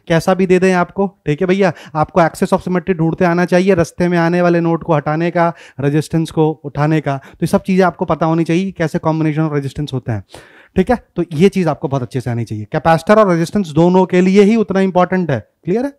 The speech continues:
बराबर वेटेज है। Again, resistor, अ, revision of केवीएल and केसीएल, एक बार आप उसको जरूर go through हो जाएं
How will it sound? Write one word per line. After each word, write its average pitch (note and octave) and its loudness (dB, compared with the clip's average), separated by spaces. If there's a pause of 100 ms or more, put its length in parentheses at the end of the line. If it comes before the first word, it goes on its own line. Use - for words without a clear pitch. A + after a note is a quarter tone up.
बराबर C3+ 0
वेटेज B2 -2
है। F#2+ -10 (400)
Again, F#3 4 (340)
resistor, F3 4 (580)
अ, D#3 4 (320)
revision G#3+ 6
of A3+ 0
केवीएल G#3 2
and G3+ 0
केसीएल, G3+ 2
एक D#3 -4
बार D#3 2
आप D3+ 0
उसको D#3 -2
जरूर C#3+ 2
go D3+ 2
through D3 0
हो D#3 2
जाएं D#3+ 0